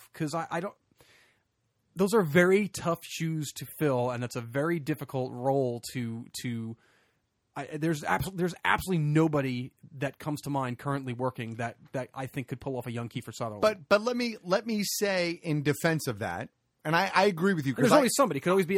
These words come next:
Speaker 1: you find the right nobody,
Speaker 2: Right.
Speaker 1: you got somebody in there.
Speaker 2: I
Speaker 1: It's
Speaker 2: had
Speaker 1: not
Speaker 2: a
Speaker 1: saying they
Speaker 2: s-,
Speaker 1: don't exist, I just can't think of one.
Speaker 2: I had a similar thought process,
Speaker 1: Yeah.
Speaker 2: right? But then I thought back to myself, but I thought that about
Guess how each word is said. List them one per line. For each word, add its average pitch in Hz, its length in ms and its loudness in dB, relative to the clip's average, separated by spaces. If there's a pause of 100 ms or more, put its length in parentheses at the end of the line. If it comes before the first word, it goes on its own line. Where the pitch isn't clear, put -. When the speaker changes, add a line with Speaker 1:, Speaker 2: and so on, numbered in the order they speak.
Speaker 1:
you 135 140 -2
find 185 260 0
the 175 60 2
right 165 160 2
nobody, 123 340 2
Speaker 2:
Right. 113 60 -2
Speaker 1:
you 123 60 -2
got 123 180 0
somebody 120 240 -4
in 117 80 -2
there. 98 220 -10
Speaker 2:
I 196 60 6
Speaker 1:
It's 196 40 6
Speaker 2:
had - 20 8
Speaker 1:
not 196 80 6
Speaker 2:
a 175 40 4
Speaker 1:
saying 156 140 4
they 143 180 4
Speaker 2:
s-, 165 40 10
Speaker 1:
don't 131 80 2
exist, 123 360 0
I 117 40 -4
just 117 140 -8
can't 117 220 -12
think - 160 -12
of 85 100 -12
one. - 140 -18
Speaker 2:
I 175 100 6
had 202 100 2
a 175 140 2
similar 160 300 4
thought 190 260 0
process, 110 580 -4
Speaker 1:
Yeah. 135 80 -2
Speaker 2:
right? 135 160 -2
But 139 160 -6
then 165 220 2
I 147 200 0 (120)
thought 156 240 4
back 233 260 -4
to 160 80 -8
myself, 139 440 0 (320)
but 156 140 6
I 220 160 2
thought 165 320 0
that 135 180 2
about 127 380 -2